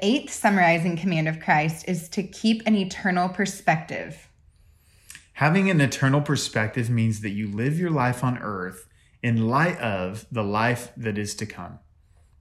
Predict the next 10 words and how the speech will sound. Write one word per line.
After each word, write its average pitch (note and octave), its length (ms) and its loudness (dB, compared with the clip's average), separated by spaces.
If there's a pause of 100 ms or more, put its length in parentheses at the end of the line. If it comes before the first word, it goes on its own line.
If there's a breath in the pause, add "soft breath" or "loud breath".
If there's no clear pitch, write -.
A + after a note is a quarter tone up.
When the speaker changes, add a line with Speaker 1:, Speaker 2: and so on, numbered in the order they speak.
Speaker 2:
So B2 160 0
the A2+ 120 0
three E3+ 280 6
things F#3+ 320 8
that D3 120 4
will C3+ 80 4
last B2 320 2
forever G#2 400 0
are G2 160 -6
God, A2+ 580 -4